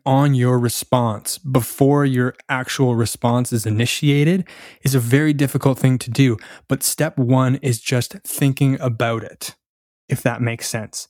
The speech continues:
And then once you master that, at least I'm speaking from myself, maybe it w-, it would be interesting to hear your process. Once you have that down, you have that little delay between,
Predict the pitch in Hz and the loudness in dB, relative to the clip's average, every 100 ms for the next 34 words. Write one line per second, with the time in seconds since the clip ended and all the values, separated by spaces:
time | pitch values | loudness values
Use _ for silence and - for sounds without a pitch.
0 | _ - - _ - 131 117 135 185 170 | _ -20 -20 _ -4 -2 2 2 2 2
1 | 156 143 135 147 - 127 120 123 127 - | 2 2 2 2 2 2 2 0 -2 0
2 | 107 107 110 110 120 127 123 123 117 139 | 0 0 -2 -2 0 0 0 -2 0 2
3 | 131 123 - 110 107 104 131 110 101 135 | 2 0 0 -2 -2 -4 -4 -6 -2 0
4 | 127 117 117 127 131 127 123 123 - 117 | 2 0 0 0 0 0 2 0 0 0
5 | 113 113 107 110 113 - 104 - 117 - | 0 0 0 2 0 -2 -6 -6 -12 -14
6 | _ - - _ _ _ _ - 131 180 | _ -20 -20 _ _ _ _ -2 2 2
7 | - 156 113 131 107 113 123 147 113 107 | 2 -2 0 0 0 -2 -2 -4 -2 -2
8 | 117 156 - _ _ _ _ - 135 113 | 0 -2 -2 _ _ _ _ -2 -2 2
9 | 127 123 123 139 143 120 123 110 113 127 | 0 0 2 4 4 2 2 2 0 0
10 | 143 127 - 127 120 117 | 0 0 2 2 2 0